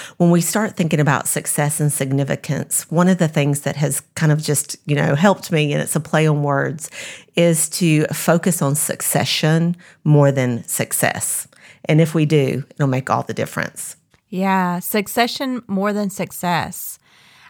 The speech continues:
Speaker 2: I really like that, Debs. That was good. <laughs> As we wrap up, let's get practical. You mentioned in the last episode that women especially feel their time commitments do not line up with their priorities, and so therefore they live pretty conflicted.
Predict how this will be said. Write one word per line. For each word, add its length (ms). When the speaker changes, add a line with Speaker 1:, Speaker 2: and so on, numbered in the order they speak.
Speaker 2:
I 40
really 200
like 220
that, 200
Debs. 440
That 120
was 160
good. 480
<laughs> 80
As 260
we 180
wrap 280
up, 180
let's 160
get 240
practical. 640
You 160
mentioned 380
in 100
the 100
last 320
episode 480
that 200
women 420
especially 680
feel 540
their 220
time 380
commitments 540
do 400
not 240
line 220
up 200
with 100
their 100
priorities, 880
and 340
so 200
therefore 460
they 120
live 280
pretty 260
conflicted. 880